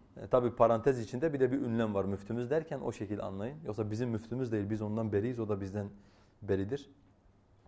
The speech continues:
Şimdi bunu, tabii bunu bizim için söylüyor fakat şunu sormuyor, acaba imam bu sözü kimler için söylemiş? Yani hani bu imam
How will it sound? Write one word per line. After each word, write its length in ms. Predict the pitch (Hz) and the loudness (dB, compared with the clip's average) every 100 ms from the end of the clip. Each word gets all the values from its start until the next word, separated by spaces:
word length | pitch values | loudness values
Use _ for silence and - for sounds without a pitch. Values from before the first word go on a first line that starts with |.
| - - _ - - - - - _ | -20 -20 _ -20 -20 -20 -20 -20 _
Şimdi 240 | - 185 175 | 2 6 6
bunu, 400 | 196 233 226 - | 8 8 6 6
tabii 260 | 180 214 180 | 8 8 6
bunu 180 | 214 | 4
bizim 200 | 202 202 | 6 6
için 180 | 196 147 | 4 2
söylüyor 440 | 120 120 117 202 208 | 2 4 6 4 6
fakat 360 | 233 - 185 - - - - - - - - - - | 4 6 4 2 -20 -20 -20 -20 -20 -20 -20 -20 -10
şunu 280 | - 208 | 4 4
sormuyor, 460 | 233 240 240 190 131 | 8 10 12 10 8
acaba 320 | 170 202 202 165 | 8 8 8 8
imam 320 | 165 208 196 | 8 6 6
bu 80 | 202 | 6
sözü 280 | 190 185 | 6 4
kimler 320 | 202 185 175 175 | 2 6 8 8
için 180 | - | 4
söylemiş? 600 | 123 113 98 87 80 - - - - | 2 2 2 -2 -8 -16 -20 -16 -2
Yani 180 | 113 117 | 0 4
hani 320 | 127 123 - - - - - | 2 2 -2 -10 -20 -20 -8
bu 240 | 117 156 156 | 6 6 8
imam 280 | 143 151 | 8 8